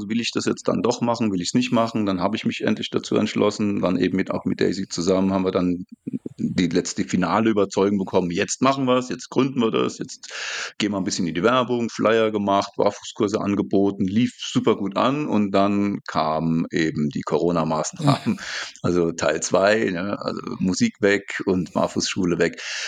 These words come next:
Speaker 1: Und in dieser Zeit dann, natürlich war auch die Idee, das vielleicht wieder aufleben zu lassen, habe ich mich aber jetzt so ein bisschen dagegen auch gewehrt, weil ich diesen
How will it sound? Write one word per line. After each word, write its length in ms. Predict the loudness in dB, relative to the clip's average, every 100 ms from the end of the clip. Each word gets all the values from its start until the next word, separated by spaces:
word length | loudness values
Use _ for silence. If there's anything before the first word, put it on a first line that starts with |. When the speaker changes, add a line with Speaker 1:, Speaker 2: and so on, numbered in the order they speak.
| -8 0
Speaker 1:
Und 340 | 0 0 -4 -6 _ _ _ _ _ _ _
in 220 | 2 2
dieser 360 | 2 2 2 0
Zeit 540 | -4 0 2 2 0 -6 -12 -4
dann, 520 | 0 2 2 2 0 -2 0
natürlich 380 | 0 2 0 4
war 140 | 2
auch 120 | 2
die 140 | 0 -4
Idee, 220 | 2 2
das 160 | 2 -2
vielleicht 360 | 0 2 2
wieder 260 | 0 0 2
aufleben 1000 | 0 0 -4 -16 -8 -2 2 2 0 -4
zu 120 | -4
lassen, 580 | 0 0 0 -4 -4 -8 _ _ _ _ _ -14 -8
habe 180 | -4 -2
ich 80 |
mich 140 | -4 -2
aber 160 | -2
jetzt 280 | 0 0 -4
so 60 | -4
ein 120 | -4
bisschen 280 | -4 -4 -2
dagegen 460 | -2 0 0 0 0
auch 240 | -2 -4
gewehrt, 500 | -6 -2 2 2 2
weil 200 | 0 0
ich 160 | -4 -6
diesen 280 | -2 -2